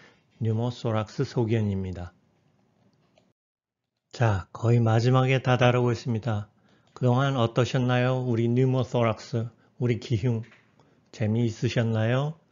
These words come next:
즐겁고 머리에 확 남기를 기대해 보겠습니다.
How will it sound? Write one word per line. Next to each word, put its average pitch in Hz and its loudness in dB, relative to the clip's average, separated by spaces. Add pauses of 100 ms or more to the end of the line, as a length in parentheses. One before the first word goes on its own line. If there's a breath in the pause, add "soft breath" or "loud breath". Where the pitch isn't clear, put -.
(420 soft breath)
즐겁고 127 2 (220)
머리에 117 -2 (140)
확 - -6
남기를 117 -2
기대해 117 -2
보겠습니다. 95 -6